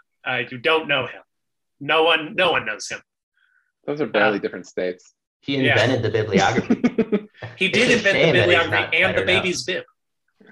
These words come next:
Speaker 1: He was
Speaker 3: There was
Speaker 1: actually a
Speaker 3: no
Speaker 1: prolific inventor,
Speaker 3: <laughs>
Speaker 1: William Bibb.
Speaker 3: Yeah, but since there was no bibliography at the time,
Speaker 1: Right.
Speaker 3: no one knew that he was the one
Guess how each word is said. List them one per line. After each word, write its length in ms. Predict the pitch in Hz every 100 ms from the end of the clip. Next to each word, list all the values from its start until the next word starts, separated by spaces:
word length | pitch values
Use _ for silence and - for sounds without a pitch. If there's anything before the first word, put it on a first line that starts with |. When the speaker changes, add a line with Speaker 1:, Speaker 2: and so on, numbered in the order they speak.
| _ _ _ _ -
Speaker 1:
He 80 |
was 120 | 151 135
Speaker 3:
There 100 | 160
was 20 |
Speaker 1:
actually 160 | 175 165
a 60 |
Speaker 3:
no 60 | 151
Speaker 1:
prolific 420 | 165 160 165 -
inventor, 540 | 147 - 127 - 143 - - _
Speaker 3:
<laughs> 220 | _ -
Speaker 1:
William 280 | 151 127 117
Bibb. 260 | 110 123 - -
Speaker 3:
Yeah, 380 | 127 160 110 - _ _ _
but 240 | 139 131 -
since 240 | 135 127
there 120 | 127
was 220 | 120 110 117
no 200 | 110 104
bibliography 1000 | 107 104 101 95 - - 92 90 - -
at 120 | 95
the 80 | 92
time, 520 | - 131 120 92 87 _ _ _ -
Speaker 1:
Right. 140 | 135
Speaker 3:
no 80 | 120
one 200 | 107 101
knew 280 | 123 123 98
that 200 | 92 -
he 160 | 110
was 180 | 95 90
the 100 | 95
one 500 | 92 95 92 90 90